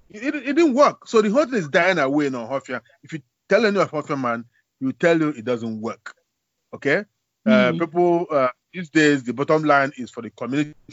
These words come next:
Speaker 1: to raise the child.
Speaker 2: Mm-hmm.
Speaker 1: I don't know if you heard of the expression, "Ohana azụ nwa." So it takes both families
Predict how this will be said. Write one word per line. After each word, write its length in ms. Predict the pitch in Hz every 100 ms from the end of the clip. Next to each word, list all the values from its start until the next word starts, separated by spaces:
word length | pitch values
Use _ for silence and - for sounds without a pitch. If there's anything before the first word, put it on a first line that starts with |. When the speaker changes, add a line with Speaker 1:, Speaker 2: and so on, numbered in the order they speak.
| 175
Speaker 1:
to 100 | -
raise 220 | 110 123 104
the 100 | 101
child. 400 | - 101 151 - _ _ _ _ _ _ _ - 190
Speaker 2:
Mm-hmm. 140 | 180
Speaker 1:
I 20 |
don't 100 | 156
know 60 | 175
if 100 | -
you 80 | 131
heard 140 | 147
of 100 | 127
the 100 | 120
expression, 640 | 127 _ _ 135 131 104 92 - - _ -
"Ohana 380 | 120 123 127 135
azụ 200 | 113 113
nwa." 300 | 113 107 101 _ _ _ _ _
So 140 | _ 131
it 140 | 123
takes 380 | - 190 - - _ _
both 240 | 117 151 151
families 580 | - 135 117 95 98